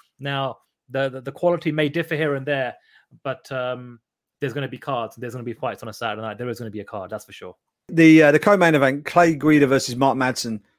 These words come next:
Speaker 2: I think is worth a look. It's definitely worth a look. Guida, of course, has been going for years. This will be his fifty-seventh professional fight, which is insane. His last fight, uh, was in February this year. He beat Michael Johnson,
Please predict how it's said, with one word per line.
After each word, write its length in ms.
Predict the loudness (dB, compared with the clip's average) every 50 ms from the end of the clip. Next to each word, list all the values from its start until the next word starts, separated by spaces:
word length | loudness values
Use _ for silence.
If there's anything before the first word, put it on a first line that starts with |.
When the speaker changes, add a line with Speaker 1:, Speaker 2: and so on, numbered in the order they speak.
| _ _ _ _ _ -6
Speaker 2:
I 80 | -4
think 200 | 0 0 0 0
is 120 | 0 -4 -2
worth 200 | -2 -4 -2 -2
a 40 | -4
look. 320 | -4 -4 -8 -10 _ _ _ _ _
It's 120 | -10 -4
definitely 420 | 0 0 0 2 0 -4 -4 -2 0
worth 240 | 0 0 0 0 0
a 40 | 0
look. 300 | 2 2 0 -2 -6 _ _ _ _ _ _ _ _ _ _ _ _ _ _
Guida, 320 | 4 6 8 8 8 8 6
of 60 | 4
course, 240 | 4 0 0 0 -2
has 80 | -6
been 160 | -4 -4 0
going 200 | 2 2 2 2
for 120 | 0 -4 -6
years. 320 | -2 0 0 0 0 0
This 180 | -4 -6 -4 -4
will 80 | -4
be 100 | -2 -2
his 100 | -4 -4
fifty-seventh 880 | -6 -6 -8 -8 -8 _ -10 -8 -6 0 0 0 0 0 -4 -12 -12 -12
professional 540 | -14 -14 -8 -6 -6 -6 -6 -6 -8 -8 -6
fight, 300 | -2 0 0 0 0 -2 _ _ _ _ _ _ _
which 180 | -8 -6 -4 -2
is 120 | -4 -2
insane. 600 | -2 -2 -2 0 0 2 4 4 4 4 2 0 -2 _ _ _ _ _
His 160 | _ -2 2
last 400 | 6 6 8 8 6 4 2 -4
fight, 320 | 0 4 4 4 4 2 -4 _ _ _ _ _ _ _ _ -4
uh, 400 | -2 -2 0 0 0 0 -2 -2
was 140 | -4 -4 -4
in 100 | -4 -4
February 400 | 2 2 2 4 4 4 2 2
this 200 | 2 0 0 0
year. 160 | 2 2 2
He 80 | 2 0
beat 340 | 0 0 0 0 0 -2 -4
Michael 420 | 0 0 0 0 -2 -4 -6 -4
Johnson, 600 | 2 2 2 2 2 -2 -6 -6 -6 -8 -8 -12